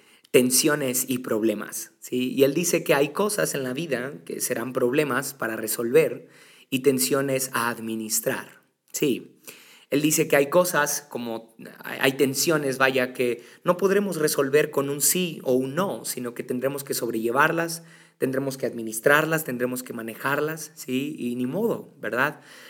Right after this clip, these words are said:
Pero habrá también problemas que sí podemos resolver en un sí y un no, o un no, mejor dicho, ¿no? Ah, que no son hechas para sobrellevarse, que no son hechas para, ah, solo manejarlas, sino que sí, tendremos que ponerles un,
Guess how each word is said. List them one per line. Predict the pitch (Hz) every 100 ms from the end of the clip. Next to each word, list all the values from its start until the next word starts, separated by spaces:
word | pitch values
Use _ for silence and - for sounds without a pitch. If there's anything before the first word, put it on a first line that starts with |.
| -
Pero | 165 175 -
habrá | 180 208 254
también | 349 311 233 170 180 180
problemas | 165 165 196 151 156 -
que | 165
sí | - 214
podemos | 214 190 190 190
resolver | 175 165 165 143 160 147
en | 143
un | 156
sí | 139 - 170 123 127
y | 127
un | 131 127
no, | 107 - - _ _
o | 131
un | 147 170 143
no, | 107
mejor | - - 120 110
dicho, | 104 - -
¿no? | 127 135 - - - -
Ah, | - 123 135
que | 147
no | 147 165
son | 165 160 156
hechas | 147 147 143
para | - 131
sobrellevarse, | 127 127 127 127 143 160 - 180 175
que | 135
no | 135
son | 143
hechas | 139 143 139
para, | 135 123 123 - - -
ah, | 135 139 135
solo | 135 143 143
manejarlas, | 135 127 139 156 156 156
sino | 143 135
que | 131 - -
sí, | 196 175
tendremos | 120 123 139 143
que | 147
ponerles | 135 131 139 139 135
un, | 139 131